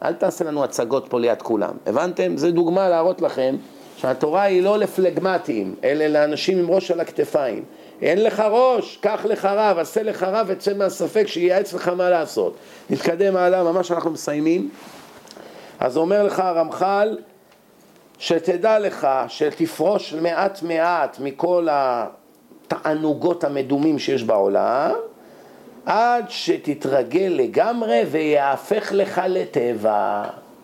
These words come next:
הרגל בסוף נהפך לטבע של האדם.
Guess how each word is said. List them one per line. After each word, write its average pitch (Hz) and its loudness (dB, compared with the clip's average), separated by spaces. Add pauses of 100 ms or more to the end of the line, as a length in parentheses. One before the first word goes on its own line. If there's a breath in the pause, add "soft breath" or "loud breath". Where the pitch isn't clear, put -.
(200)
הרגל 120 0 (100)
בסוף - -2
נהפך 143 -2
לטבע 135 0
של 113 -2
האדם. 90 0